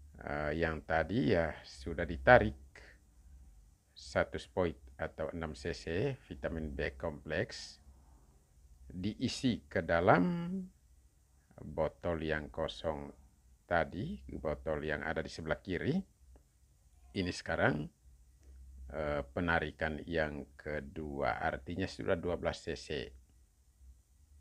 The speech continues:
Maka, supaya genap menjadi lima belas C C, harus ditarik lagi yang ketiga.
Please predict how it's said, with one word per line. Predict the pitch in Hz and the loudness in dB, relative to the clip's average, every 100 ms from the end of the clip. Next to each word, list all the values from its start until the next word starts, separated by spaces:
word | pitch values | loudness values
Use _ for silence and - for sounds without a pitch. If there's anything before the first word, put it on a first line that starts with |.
| - - - - - - - - | -20 -20 -20 -20 -20 -20 -12 -4
Maka, | 76 69 87 95 | -2 -2 0 0
supaya | - - 82 - - 78 71 69 | -2 -6 -6 -2 4 6 8 4
genap | 67 80 87 127 - - | 2 0 4 4 2 -14
menjadi | 95 82 80 73 76 73 71 69 69 71 | -8 -4 -4 -4 0 2 2 -2 -6 -2
lima | 95 85 73 | 0 0 -2
belas | 76 - | -4 -4
C | 85 | -4
C, | 78 78 67 82 135 - - _ _ _ _ _ - - - _ - - - _ - - - - - - - - - - _ _ - - | -4 -2 -2 -2 -6 -10 -20 _ _ _ _ _ -20 -20 -20 _ -20 -20 -20 _ -14 -12 -10 -10 -12 -14 -18 -18 -18 -20 _ _ -8 0
harus | 85 80 - 87 | 0 0 -6 -6
ditarik | 87 - - 85 80 - 82 | -6 -4 0 2 0 -6 -2
lagi | 78 82 82 80 | 0 0 -4 0
yang | 80 76 71 | 0 -2 -6
ketiga. | - 80 - - 90 76 - 80 | -6 -6 -8 -6 -6 -6 0 2